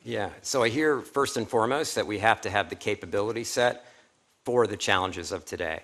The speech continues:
So new cyber bureau, new health bureau, uh, ready on, on climate change, for example. Uh, secondly, have a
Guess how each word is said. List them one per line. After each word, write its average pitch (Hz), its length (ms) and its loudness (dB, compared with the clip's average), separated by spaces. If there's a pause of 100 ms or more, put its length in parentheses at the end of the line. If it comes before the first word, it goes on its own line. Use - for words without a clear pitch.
(120)
So 98 200 -2
new 98 180 -6
cyber 90 420 0
bureau, 90 380 -2
new 90 180 -8
health 95 340 -2
bureau, 87 440 -4 (720)
uh, 90 300 -2
ready 95 360 0
on, 87 320 -4 (120)
on 85 260 -6 (160)
climate 92 360 -2
change, 87 460 -6 (120)
for 95 140 -6
example. 87 580 -6 (360)
Uh, 95 260 2 (200)
secondly, 113 680 -2 (100)
have 98 340 2
a 95 380 2